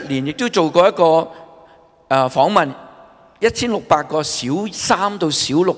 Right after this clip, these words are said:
嘅小朋友，發覺裏邊十四percent嘅小朋友喺小三啊，唔係小一，係唔識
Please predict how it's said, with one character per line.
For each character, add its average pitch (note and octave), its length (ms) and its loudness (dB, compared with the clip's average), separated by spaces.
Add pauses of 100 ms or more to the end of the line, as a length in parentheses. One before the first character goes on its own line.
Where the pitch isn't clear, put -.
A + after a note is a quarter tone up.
嘅 C3+ 100 0
小 C#3 160 -4
朋 G2+ 220 -6
友， F2 260 -8 (1000)
發 A3+ 160 6
覺 A3+ 160 4
裏 F3+ 100 4
邊 F3 260 0
十 D#3+ 240 -2
四 - 180 -2
percent F#3 520 0
嘅 F3 80 -4
小 F3 160 -4
朋 B2+ 220 -4
友 A2 220 -2
喺 C#3 160 -2
小 C3 380 -2
三 D#3 380 0
啊， A#2 140 -2
唔 G#2 140 -10
係 G#2 80 -8
小 G#2+ 160 -8
一， A#2 100 -4 (520)
係 D#3+ 160 0 (120)
唔 G2+ 160 -10
識 - 180 -8